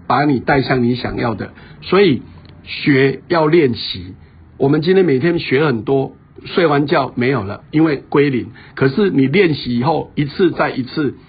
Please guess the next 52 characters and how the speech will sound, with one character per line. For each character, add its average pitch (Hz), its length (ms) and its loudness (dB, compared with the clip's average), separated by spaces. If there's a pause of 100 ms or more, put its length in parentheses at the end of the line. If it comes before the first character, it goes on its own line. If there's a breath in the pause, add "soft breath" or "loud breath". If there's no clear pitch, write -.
(160 loud breath)
所 202 160 -2
以 175 120 -4
宇 139 180 0
宙 180 220 0
最 180 260 2
伟 120 60 -2
大 160 160 -2
的 143 100 0
定 160 220 0
律 156 140 -2
就 143 140 -2
是 139 140 -6
重 139 400 -4
复 151 240 0
习 120 240 -6
惯 131 280 -2
定 127 200 -2
律。 127 200 -2 (460 loud breath)
当， 214 400 2 (340)
呃， 143 160 2
你 135 180 4
不 143 220 0
断 175 220 2
的 147 280 -2
习 147 380 -6
惯， 160 340 0 (240 loud breath)
然 139 140 0
后 170 100 0
不 151 180 -2
断 170 180 2
的 151 120 2
练 156 260 2
习， 113 240 -8
大 175 260 2
量 165 200 -2
的 147 100 -2
练 165 240 0
习， 120 160 -6
反 120 280 -2
复 165 160 -2
的 156 120 -2
练 160 220 0
习， 117 200 -8
达 139 220 -2
到 151 200 -2
一 147 100 -4
万 165 180 0
个 131 140 -4
小 110 200 -6
时 113 200 -8
以 107 120 -6
后， 131 300 -2